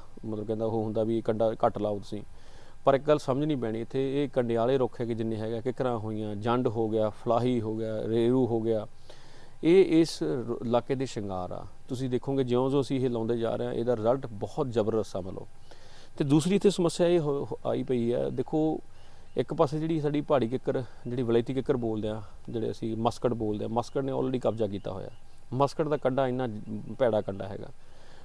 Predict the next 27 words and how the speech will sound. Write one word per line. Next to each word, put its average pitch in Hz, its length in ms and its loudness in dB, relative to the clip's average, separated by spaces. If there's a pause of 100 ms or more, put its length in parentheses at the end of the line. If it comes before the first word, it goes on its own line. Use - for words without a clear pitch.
(120)
ਤਾਂ - 80 4
ਉਸ 180 420 6
ਨੂੰ 175 180 6
ਤਾਂ 160 140 2
ਇਹ 151 160 2
ਜਿਹੜੇ 156 140 -2
ਸਾਡੇ 147 220 -2
ਨੇਟਿਵ 131 360 2
ਹੈਗੇ, 127 220 0
ਇਹਨਾਂ 131 200 -2
ਦੇ 127 80 -2
ਜਿਹੜੇ 127 380 0 (400)
ਕੰਡੇ 123 220 4
ਹੈ, 135 80 2
ਕੁਛ 165 280 0
ਵੀ 151 80 2
ਨਹੀਂ 113 100 2
ਹੈਗੇ 107 180 -4
ਮਤਲਬ। 113 220 -8 (600)
ਤੇ 143 100 8
ਇਸ 143 120 2
ਲਈ 165 60 4
ਜਿਹੜਾ 147 300 4
ਇਹ 139 140 2
ਸਾਨੂੰ 135 220 -2
ਸਮਝਣਾ 143 320 -2
ਪੈਣਾ 120 340 -4